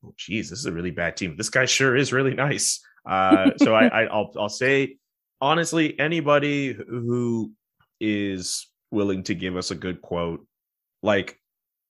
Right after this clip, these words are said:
Speaker 1: I would, like, if Joel Bouchard ever came back and coached the Montreal Canadiens, like, I could care less about, you know,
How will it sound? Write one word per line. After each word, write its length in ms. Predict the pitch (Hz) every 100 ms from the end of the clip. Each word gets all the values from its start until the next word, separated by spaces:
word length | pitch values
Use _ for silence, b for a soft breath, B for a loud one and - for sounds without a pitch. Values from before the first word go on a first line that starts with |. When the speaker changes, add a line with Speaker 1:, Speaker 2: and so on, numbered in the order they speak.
| _ _ -
Speaker 1:
I 220 | 127 165
would, 320 | 160 147 110 -
like, 160 | 117
if 140 | 110 95
Joel 200 | 127 165
Bouchard 320 | 127 127 117
ever 160 | 101
came 180 | 104 101
back 200 | 90 92
and 100 | -
coached 280 | 82 98 -
the 80 | 87
Montreal 320 | 85 - 85 -
Canadiens, 580 | 82 80 76 76 - 90
like, 260 | 78 78
I 120 | 95
could 180 | 92 95
care 180 | 92 90
less 400 | 82 85 76 - -
about, 540 | 87 76 82 80 76 - _ _ _ _
you 140 | - 82
know, 400 | 76 69 62